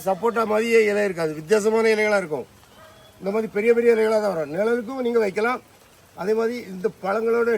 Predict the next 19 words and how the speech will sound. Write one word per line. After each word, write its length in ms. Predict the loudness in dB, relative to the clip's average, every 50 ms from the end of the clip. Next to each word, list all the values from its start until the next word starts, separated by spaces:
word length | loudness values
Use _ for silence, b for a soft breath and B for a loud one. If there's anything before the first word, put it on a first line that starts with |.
| -2 -4
டேஸ்ட், 320 | 0 0 0 0 -2 -8 -16 -18 -14 -12
இது, 140 | -8 -6 -4 -4 -4 -6 -6 -10
இந்த 220 | -10 -10 -4 -4 -4 -2
பழம் 220 | 0 -2 0 0 -2
வந்து 140 | -4 -4 -6 -8 -6
கிரீன் 260 | -6 -6 -6 -4 -4
சப்போட்டாட்டாலும் 580 | -4 -4 -2 -2 -2 0 0 0 -2 -2 -4 -6 -8 -8
உள்ள 120 | -6 -2 0 0 0
உள்ளது 220 | 0 -2 -2 -2 -4
ரெட்டா 220 | -4 0 2 2 2
இருக்கும். 240 | 2 2 -8 -14 -14 -20 -20 -20 -20 -20 -20 -20 -20 -20 -20 -4 0
டேஸ்ட் 300 | 2 2 2 0 -4 -6 -6 -6 -8 -18 -18 _ -8
அந்த 120 | -6 -4 -2
மாதிரி 140 | -2 -2 -2 -2
டேஸ்ட் 240 | -2 -4 -2 -6 -4
நம்ம 140 | -4 -4 -2 0
சாப்பிட்டுருக்க 320 | -2 -2 -2 -4 -4 -4 -2
மாட்டோம், 200 | -2 -2 -2 -2
அவ்வளோ 200 | -2 0 0 0